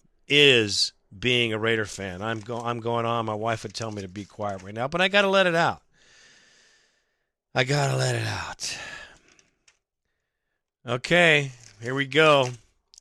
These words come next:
Let's get to the post game of the Oakland Raiders at home, home opener versus the arch rivals from the A F C West, San Diego Chargeless. Well, they had more charge than we did. LaDainian Tomlinson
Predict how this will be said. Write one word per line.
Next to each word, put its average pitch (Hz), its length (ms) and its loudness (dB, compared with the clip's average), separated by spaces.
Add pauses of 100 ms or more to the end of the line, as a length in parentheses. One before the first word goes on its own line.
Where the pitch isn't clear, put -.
Let's 131 240 -4
get 143 320 0
to 147 440 0
the 117 100 -6
post 131 380 -2
game 117 580 -4 (140)
of 120 420 -2 (440)
the 98 440 -10
Oakland 185 560 0
Raiders 123 480 2
at 135 200 -2
home, 127 580 -4 (100)
home 208 260 0
opener 175 380 2
versus 139 540 -2 (320)
the 165 160 0
arch 160 240 4
rivals 139 360 2
from 131 280 -4
the 127 80 -2
A 127 80 0
F 113 60 -8
C 123 140 -2
West, 113 400 -4 (400)
San 127 300 -2
Diego 107 540 -2
Chargeless. 98 960 -6 (340)
Well, 107 300 -6
they 113 100 -4
had 120 120 -6
more 123 180 -8
charge 131 400 -6
than 120 100 -12
we 135 160 -6
did. 135 240 -4
LaDainian 131 500 -6
Tomlinson 135 680 -6